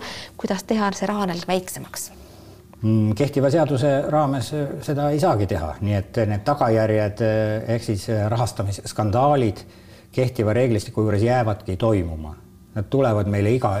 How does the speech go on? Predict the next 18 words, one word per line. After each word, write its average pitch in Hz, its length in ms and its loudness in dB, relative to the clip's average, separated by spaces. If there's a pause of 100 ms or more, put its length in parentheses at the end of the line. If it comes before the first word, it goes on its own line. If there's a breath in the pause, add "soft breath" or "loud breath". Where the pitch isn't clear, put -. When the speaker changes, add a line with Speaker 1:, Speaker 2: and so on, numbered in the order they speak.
Speaker 2:
üksikjuhtumina 101 800 -2
tulevad 92 320 0
meile 87 160 -2
võib-olla 82 300 -2
natuke 90 260 -4
ootamatult 113 800 -2 (380 loud breath)
ja 104 60 2
võib-olla 101 280 2
keegi 107 260 2
leiutab 92 360 0
mingisuguse 90 380 -2
uue 120 240 2
ja 87 80 -2
originaalse 107 540 0
nipi, 123 340 0
kuidas 92 280 0
seda 90 180 -4
teha, 90 300 -2